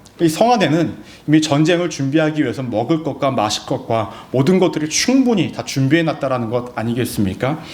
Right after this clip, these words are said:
근데 이러한 상황 가운데서 이스라엘 백성들에게는 정말로 큰 문제 한 가지가 있습니다. 왜냐하면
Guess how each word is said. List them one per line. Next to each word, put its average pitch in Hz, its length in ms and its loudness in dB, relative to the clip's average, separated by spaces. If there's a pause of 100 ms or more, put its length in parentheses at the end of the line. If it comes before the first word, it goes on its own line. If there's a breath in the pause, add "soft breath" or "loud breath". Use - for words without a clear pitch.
(260 loud breath)
근데 - 160 2
이러한 220 240 4
상황 226 260 0
가운데서 208 380 0
이스라엘 185 400 0
백성들에게는 165 680 0
정말로 160 440 0
큰 220 200 -4
문제 131 260 -2
한 156 140 2
가지가 156 320 0
있습니다. 101 460 -8 (120)
왜냐하면 139 600 2